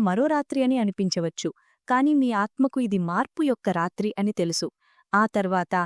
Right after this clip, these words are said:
నీచంగా మీ జీవితంలో మీరు కేవలం ఊహించినవన్నీ అన్నీ వస్తాయి. మీరు వదిలేసిన ఆశతో ఒక కాల్ వస్తుంది, కలలాంటి ప్రతిపాదన వస్తుంది, సంవత్సరాలుగా బాధించిన సంబంధం తిరిగి వస్తుంది, లేదా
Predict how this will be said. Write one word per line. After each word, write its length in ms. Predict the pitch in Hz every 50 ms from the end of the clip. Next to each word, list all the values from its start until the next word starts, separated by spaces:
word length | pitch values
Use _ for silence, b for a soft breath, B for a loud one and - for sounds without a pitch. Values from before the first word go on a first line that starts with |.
| b b b b b b b
నీచంగా 540 | 208 208 233 254 - - 233 202 185 175 160 - _ _ _ _ _ -
మీ 120 | 226 247 247
జీవితంలో 580 | 196 185 208 226 254 311 - - 294 285 294 302
మీరు 260 | 277 262 247 220 208 - -
కేవలం 380 | 202 202 214 254 269 302 285 254 -
ఊహించినవన్నీ 800 | 226 233 247 285 302 294 - 277 262 247 220 208 208 220 233 240 220
అన్నీ 300 | 180 185 214 254 302 277
వస్తాయి. 440 | 226 202 - - - 165 160 156 - _ _ _ _ _ _ 220
మీరు 240 | 226 240 233 220
వదిలేసిన 600 | 196 175 175 175 175 233 269 302 311 - - 262 254 - -
ఆశతో 420 | 190 190 196 - - 202 - 208 185 -
ఒక 160 | 208 - - 185 -
కాల్ 260 | - 185 180 196 214 208
వస్తుంది, 460 | 196 180 - - - 170 170 160 156 - _ _ _ _ _ _ _ _ -
కలలాంటి 500 | 254 262 311 330 339 339 330 311 - 311
ప్రతిపాదన 600 | - 208 190 - 226 - 214 196 180 180 208 254
వస్తుంది, 480 | 247 208 180 - - 180 175 160 160 - _ _ _ _ _ _ _ _
సంవత్సరాలుగా 800 | - - 220 220 247 294 - - 294 277 285 277 262 254 220 240
బాధించిన 640 | 202 170 170 165 180 214 220 254 247 - - 220 208
సంబంధం 520 | 196 - 180 180 185 196 190 180 208 208
తిరిగి 300 | 214 - 202 185 180 190
వస్తుంది, 440 | 185 175 165 - - 170 165 151 147 - _ _ _ _ _ _
లేదా 280 | 214 220 220 208 240